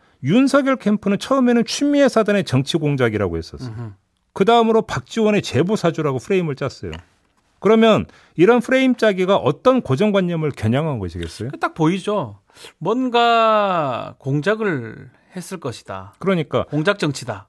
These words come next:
Speaker 1: 추미애와 박지원의 공통, 공통점은 현 정권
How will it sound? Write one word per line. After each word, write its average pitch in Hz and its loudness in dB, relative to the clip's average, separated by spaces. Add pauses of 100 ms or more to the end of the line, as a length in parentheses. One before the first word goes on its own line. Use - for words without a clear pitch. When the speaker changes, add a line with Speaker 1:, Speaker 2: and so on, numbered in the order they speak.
Speaker 1:
추미애와 254 4
박지원의 190 -2
공통, 135 -4
공통점은 131 -4
현 240 0
정권 208 0